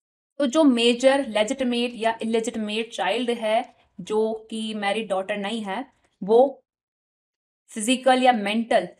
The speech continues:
एबनॉर्मलिटी की वजह से या किसी इंजरी की वजह से खुद को मेंटेन नहीं कर सकता है, तो उसको मेंटेन करने की जिम्मेवारी भी होती है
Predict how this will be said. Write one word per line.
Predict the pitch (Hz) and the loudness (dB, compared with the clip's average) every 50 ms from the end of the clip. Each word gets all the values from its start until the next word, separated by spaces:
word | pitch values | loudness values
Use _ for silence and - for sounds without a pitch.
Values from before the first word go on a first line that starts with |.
| _ - | _ -6
एबनॉर्मलिटी | 208 202 202 196 202 202 208 220 226 226 233 226 233 262 254 226 | -6 -4 -2 -2 0 0 0 0 0 -2 -2 -2 -2 -4 -4 -4
की | 233 226 | -4 -2
वजह | 202 196 190 - 190 185 | -2 -4 -4 -4 -10 -12
से | 185 - 180 175 175 _ _ _ _ _ _ _ _ _ _ _ _ _ - | -12 -12 -14 -16 -16 _ _ _ _ _ _ _ _ _ _ _ _ _ -6
या | 202 220 | -6 -6
किसी | 214 - 226 226 262 247 | -6 -6 -8 -6 -6 -6
इंजरी | - - 214 214 202 240 233 269 247 | -4 -4 -4 -2 -2 0 0 0 0
की | 254 233 | 0 -2
वजह | 220 214 202 196 | -2 -4 -6 -8
से | 196 - 190 | -8 -10 -10
खुद | 185 - 208 - | -12 -12 -12 -8
को | - 220 | -6 -6
मेंटेन | 208 196 196 196 202 - 220 214 | -6 -6 -6 -6 -6 -6 -4 -4
नहीं | 196 208 226 | -4 -6 -4
कर | 214 196 185 | -6 -6 -6
सकता | 185 190 185 - 185 | -8 -12 -12 -12 -10
है, | 185 214 294 | -8 -8 -8
तो | 320 - - | -8 -8 -12
उसको | 339 - - - 220 | -14 -12 -12 -10 -8
मेंटेन | 196 196 202 202 202 208 233 233 220 | -8 -8 -8 -8 -8 -6 -6 -6 -4
करने | - 185 185 185 185 | -4 -6 -6 -6 -6
की | 180 208 214 | -6 -8 -8
जिम्मेवारी | - 214 190 196 196 185 185 180 175 180 190 | -6 -6 -6 -6 -6 -6 -6 -6 -8 -8 -8
भी | 180 180 | -8 -6
होती | 170 170 175 - 185 | -8 -8 -8 -8 -6
है | 190 285 359 | -6 -6 -6